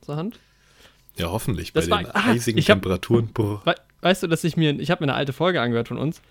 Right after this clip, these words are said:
Speaker 1: und wir haben
Speaker 2: Mhm.
Speaker 1: ja früher, das war mal unser Ding, das war mir überhaupt nicht mehr bewusst, dass wir immer so Kaffee getrunken haben.
Speaker 2: Ja.
Speaker 1: Und das war so ein Ding so richtig. Also irgendwann hab ich auch mal gesagt, keine Ahnung, also irgendwie haben wir das wohl immer gemacht.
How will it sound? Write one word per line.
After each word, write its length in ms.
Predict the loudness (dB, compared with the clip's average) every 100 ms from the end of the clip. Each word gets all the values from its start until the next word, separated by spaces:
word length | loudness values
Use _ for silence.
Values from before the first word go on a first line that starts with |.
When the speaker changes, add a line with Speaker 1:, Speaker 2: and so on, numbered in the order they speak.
| _ -6
Speaker 1:
und 160 | -2
wir 120 | 0 2
haben 220 | 4 4
Speaker 2:
Mhm. 60 |
Speaker 1:
ja 80 | 2
früher, 320 | 0 4 4
das 140 | 4 4
war 100 | 4
mal 100 | 4
unser 260 | 2 0 0
Ding, 280 | 2 2
das 160 | 2 -6 -16 -12 -6
war 100 | -2
mir 60 |
überhaupt 240 | 0 0 2
nicht 100 | 4
mehr 100 | 4
bewusst, 460 | 4 2 0 -10 -20 -20 -8
dass 180 | -4 0
wir 120 | 0
immer 200 | 2 0
so 100 | 0
Kaffee 340 | -2 -4 0
getrunken 480 | -2 -2 -4 -6 -4
haben. 420 | -2 -2 -2 -4 -6 _ _ _ _ _ -20 -2
Speaker 2:
Ja. 200 | 2 2
Speaker 1:
Und 100 | 2
das 120 | 2
war 140 | 4 4
so 80 | 4
ein 180 | 4
Ding 260 | 6 6 6
so 120 | 4
richtig. 380 | 0 -2 -2 -4
Also 160 | -2 -2
irgendwann 320 | -2 0 0
hab 80 | 0
ich 100 | -2
auch 80 | -2
mal 140 | -4
gesagt, 520 | -2 -2 -2 -4 -18 -20 _ _ _ _ _
keine 200 | 0 2
Ahnung, 280 | 2 0 -2
also 200 | -6 -8
irgendwie 260 | -8 -4 -4
haben 100 | -4
wir 80 | -6
das 140 | -6
wohl 160 | -8 -6
immer 300 | 0 0 0
gemacht. 440 | -2 -4 -6 -16